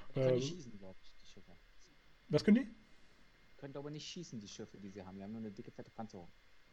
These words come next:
Speaker 2: Ja, ja, genau. Das sind quasi nur so Transport-
Speaker 1: Arbeits-, äh, Transportschiffe, ja.
Speaker 2: Schiffe sozusagen, genau. Und, äh, damit wollen sie quasi fliehen irgendwie,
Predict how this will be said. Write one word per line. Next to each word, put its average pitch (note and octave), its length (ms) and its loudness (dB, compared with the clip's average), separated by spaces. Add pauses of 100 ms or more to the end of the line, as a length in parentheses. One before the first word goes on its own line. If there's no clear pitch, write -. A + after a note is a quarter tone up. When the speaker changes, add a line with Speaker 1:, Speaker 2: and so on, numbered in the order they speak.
(120)
Speaker 2:
Ja, E3 1400 8
ja, E3 260 12
genau. C3+ 240 8
Das A#2+ 140 2
sind C#3 160 4
quasi C#3 320 10
nur C#3+ 180 10
so C3+ 140 10
Transport- C#3+ 600 4
Speaker 1:
Arbeits-, D3 480 4
äh, C#3+ 80 -8 (120)
Transportschiffe, A2+ 600 -2 (100)
ja. G2 80 -8
Speaker 2:
Schiffe A#2 300 2
sozusagen, A#2 460 4
genau. A2+ 280 4 (680)
Und, C3+ 280 8
äh, C#3 100 12
damit C#3+ 240 12
wollen D3+ 160 12
sie C#3 60 4
quasi C3+ 260 10
fliehen F#3+ 400 12
irgendwie, F3 720 12